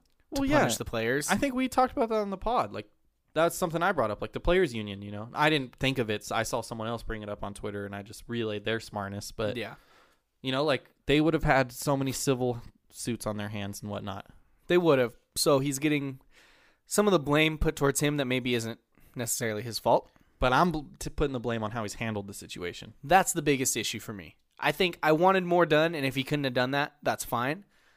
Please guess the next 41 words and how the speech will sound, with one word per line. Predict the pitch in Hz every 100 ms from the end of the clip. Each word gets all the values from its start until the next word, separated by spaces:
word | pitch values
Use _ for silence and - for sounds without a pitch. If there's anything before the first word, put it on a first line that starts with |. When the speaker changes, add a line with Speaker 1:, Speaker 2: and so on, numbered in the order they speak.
| _ _ _ _ _
Speaker 1:
He | - 185
can | 196
strip | - 196
them | 208 180
of | 160
their | 143
title. | - 160 120 110 - _ _ _ _
Speaker 2:
Yeah. | 131 104 107 - _ -
Speaker 1:
And | 151 143 127 -
everything | 156 175 180 165
he's | 180 131
done | 143 156 151
since | - - 151 175 - - - -
the | 156
original | 143 156 151 147
punishment | 151 147 147 180 196 _ _ _ _ _ _ _
has | 175 147
made | 165 156
things | 151 139 120
worse. | 110 - - - - -
Speaker 2:
<laughs> | 208 - -
Speaker 1:
He | 196
has | 175
not | 185 175
done | 175
a | 160
single | - 190 180
thing | 165 156 135
that | 131
have | 123
made | 131 120
things | 123 110
better. | 110 90 52 _ -
Speaker 2:
<laughs> | - - 156 - 165 - - - _
Speaker 1:
He | - 196
has | 180 127
just | - 143 - -
sat | 185 147 -
there | 143 123 -
fucking | - 170 151 147
up | 135 -